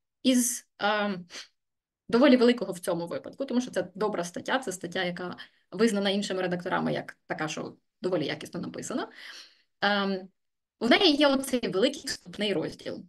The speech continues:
Ми його називаємо «Преамбула» або ж так званий розділ нуль, ем, де ку-, в-, описано, коротко порівняно з рештою статті,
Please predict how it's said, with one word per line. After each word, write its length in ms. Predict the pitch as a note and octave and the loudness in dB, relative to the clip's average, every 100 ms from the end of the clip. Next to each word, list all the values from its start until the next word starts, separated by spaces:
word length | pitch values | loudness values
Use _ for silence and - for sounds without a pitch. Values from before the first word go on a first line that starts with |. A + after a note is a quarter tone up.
| _ | _
Ми 120 | A3 G3+ | 0 0
його 140 | F3+ | 0
називаємо 420 | F3+ E3+ E3+ B2+ | -2 -4 -4 -6
«Преамбула» 760 | - F3+ E3 E3+ D#3+ A3+ G4+ - - - - _ | -2 0 0 0 -2 2 0 -2 -18 -20 -20 _
або 240 | G3 G3 | 0 2
ж 160 | G#3 - | 0 -2
так 280 | - F#3 F#3+ | -6 -4 -2
званий 320 | F#3 F3+ F3 | 0 0 2
розділ 360 | F#3+ G3+ F3+ F3 | 0 0 0 0
нуль, 200 | A3+ F4 - _ _ - | 0 -2 -8 _ _ -2
ем, 420 | F#3+ G3 F#3+ - _ _ _ | 0 0 -4 -10 _ _ _
де 300 | A3+ D#4+ E4+ | 2 6 6
ку-, 200 | D#4+ - _ _ _ - | 2 -10 _ _ _ -18
в-, 400 | F3+ - - - | -16 -16 -20 -6
описано, 760 | A3 F3+ G3+ G3 G3 D4 A#4 - | -6 -2 2 2 4 2 2 -2
коротко 360 | - G#3+ F#3+ F#3 | 2 2 2 -4
порівняно 320 | F3+ F3+ F3+ | -2 -2 -2
з 60 | F3 | -2
рештою 440 | F3+ - - G3 | -4 -4 -6 -8
статті, 420 | A3+ D4 D4 F#4+ | -6 -6 -4 -4